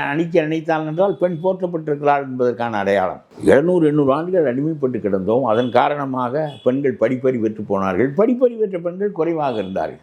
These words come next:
பெண்ணுக்கு உரிமை கொடு, உரிமை கொடு என்பதனால் உரிமை வருவதில்லை. கல்வி பெற்றார்கள், பொருளாதார சூழ்நிலைகள் மாறுகின்றன. இன்றைக்கு ரெண்டு பேரும் வேலைக்கு போக வேண்டிய நிலைமை இருக்கிறது. ரெண்டு பேரும் பெரிய படிப்பு படிக்க முடிகிறது. ஆகவே ஒன்றரை லட்சம், ரெண்டு லட்சம் சம்பளம் வாங்குகின்ற போது மீண்டும் இந்த குடும்பம் வளம் பெற்று விடுகிறது.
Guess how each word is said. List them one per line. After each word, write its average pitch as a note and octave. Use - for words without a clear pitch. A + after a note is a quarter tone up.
பெண்ணுக்கு F#3+
உரிமை A3
கொடு, A3
உரிமை G#3+
கொடு G#3+
என்பதனால் G3+
உரிமை F3+
வருவதில்லை. D3+
கல்வி G3
பெற்றார்கள், F3
பொருளாதார F#3+
சூழ்நிலைகள் E3
மாறுகின்றன. D#3
இன்றைக்கு D#3
ரெண்டு E3+
பேரும் F#3+
வேலைக்கு E3
போக D3
வேண்டிய C3+
நிலைமை C3+
இருக்கிறது. B2
ரெண்டு D#3+
பேரும் F3+
பெரிய D#3+
படிப்பு D3
படிக்க B2+
முடிகிறது. A2+
ஆகவே F#3
ஒன்றரை F3+
லட்சம், F3+
ரெண்டு E3+
லட்சம் E3+
சம்பளம் E3+
வாங்குகின்ற D#3
போது F#3+
மீண்டும் D#3
இந்த A#2+
குடும்பம் C#3
வளம் E3+
பெற்று B2+
விடுகிறது. G2